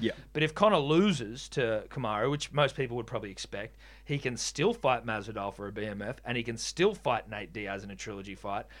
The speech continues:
Speaker 2: and they're also still huge.
Speaker 1: Well, I think realistically what would happen on, in that situation is Masvidal would probably skip Conor, go, "There's nothing there for me," and then, you know, maybe Conor goes back and fights Nate for his own trilogy.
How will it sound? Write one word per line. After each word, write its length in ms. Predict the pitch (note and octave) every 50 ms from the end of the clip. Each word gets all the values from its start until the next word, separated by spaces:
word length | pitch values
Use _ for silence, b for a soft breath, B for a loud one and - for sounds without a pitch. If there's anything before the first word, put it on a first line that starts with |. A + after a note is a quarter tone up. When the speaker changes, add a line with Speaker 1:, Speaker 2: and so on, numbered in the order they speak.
| B B B -
Speaker 2:
and 160 | C#3+ C#3+ C#3+
they're 160 | D3 D#3 D3+
also 440 | D3+ D#3 D#3+ D#3 - - D3 B2+ A#2
still 300 | - - - B2 A2+ G#2
huge. 520 | G2 - - G2 F2+ D2+ - - - B B B B B B B B
Speaker 1:
Well, 100 | D3 D#3+
I 60 | D#3
think 220 | C#3+ - G3 G3+ B2+ C#3
realistically 580 | C#3+ C#3+ B2+ A#2+ C3+ D3 C#3+ - - C3 B2
what 220 | A#2+ A2 A#2 A2+ G#2+
would 100 | A2+ G#2+
happen 340 | - A#2+ - A2 A2+ G#2+ - -
on, 300 | A2 A2+ A2 G#2 G2+ -
in 140 | A#2 A#2 A2
that 180 | A#2 B2 A#2 -
situation 560 | - - G#2+ - G#2 G#2 F#2+ G2+ - A2 A2
is 100 | G#2+ F#2+
Masvidal 540 | G#2 A#2 B2+ C3 B2+ A#2 A#2+ A#2 A#2 A2+ G#2+
would 140 | A2 G2
probably 440 | - B2+ B2 A#2+ A2 G#2+ G2+ G2+ F2 -
skip 480 | - - - - - - - A#2+ - -
Conor, 480 | - - A#2 G#2+ G#2 F#2+ F2+ F2+ G2+ G2+ -
go, 120 | B2 A#2
"There's 160 | A2 G#2+ G2+
nothing 280 | A2 A2+ G#2+ - G#2+ G#2
there 100 | G2+ G2+
for 160 | - - G2+
me," 380 | G2+ G#2 G#2 G2 F#2 F#2 G#2+ B B B B B B B
and 180 | - A#2+ A#2+ A#2
then, 240 | A2+ G#2+ G#2 G2+ - - - -
you 100 | A#2+ A#2+
know, 60 | A2+ G2+
maybe 180 | G#2 G#2 F#2+ G#2
Conor 240 | - - A2+ G#2 G#2
goes 240 | G#2 G#2 G2+ G2+
back 240 | - - G#2 G#2 -
and 100 | G2+ G2+
fights 300 | - A2 G2+ G2+ - -
Nate 240 | A2+ A2 G#2+ G#2 -
for 80 | - G#2
his 300 | F2+ - B2+ C#3 C3 C3+
own 260 | A#2 A2 A2+ B2+ A#2+
trilogy. 460 | - - G2+ F2+ - - - - -